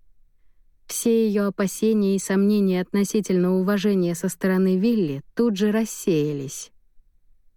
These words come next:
Он начал относиться к ней совершенно по-иному, как к человеку, который делает что-то значимое в жизни.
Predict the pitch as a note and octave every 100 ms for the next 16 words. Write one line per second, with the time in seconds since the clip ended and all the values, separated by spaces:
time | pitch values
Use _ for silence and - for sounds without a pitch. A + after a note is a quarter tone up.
0 | _ _ _ - - G#3 G3+ G3 G3 -
1 | G3 G3 - G3+ - G3+ - - G3+ G3
2 | - G3 G3 - G3+ F#3+ F#3 F#3+ F#3+ G3+
3 | G#3+ E3+ C#3 D3 _ _ _ _ - G3+
4 | F3+ - - G3 F#3+ G3+ C4+ F3+ E3 F3
5 | F#3 F3+ F3+ G#3 G3 E3+ E3+ - F#3 F#3
6 | F3 F3+ G3 F#3 F3 D#3 D3 D3 D#3 F3+
7 | D3+ D3 C#3